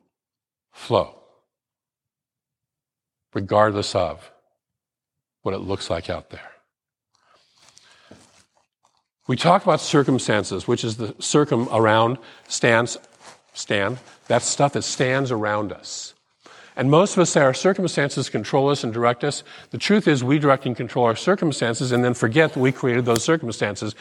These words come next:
that stuff that's standing around us. We can always create anew. We can always create anew. But it takes opening the heart and, and letting something new in to have a new set of circumstances around us.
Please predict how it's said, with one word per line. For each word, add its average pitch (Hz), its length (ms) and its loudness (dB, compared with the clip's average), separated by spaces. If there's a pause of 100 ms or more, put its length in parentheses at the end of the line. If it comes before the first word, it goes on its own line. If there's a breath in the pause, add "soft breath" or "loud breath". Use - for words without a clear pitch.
(180 loud breath)
that 117 120 2
stuff - 280 0
that's 107 120 -6
standing 107 320 -4
around 104 300 2
us. 92 100 -6 (220 loud breath)
We 139 140 2
can 135 160 2
always 139 240 2
create 123 260 0
anew. 104 300 -4 (920)
We 113 100 -8
can 123 200 -8
always 139 460 0
create 98 300 -10
anew. 98 360 -10 (680 loud breath)
But 120 140 2
it 113 80 -2
takes 170 500 0
opening 160 340 2
the 143 80 -2
heart 143 320 2
and, 117 360 -6
and 117 260 -2 (460 loud breath)
letting 151 380 2
something 139 500 0
new 147 300 2
in 143 580 0 (180 loud breath)
to - 80 -6
have 135 320 2
a 117 100 -6
new 123 480 2 (140)
set 110 240 -2
of 104 80 -4
circumstances 98 760 -8
around 85 360 -14
us. - 240 -20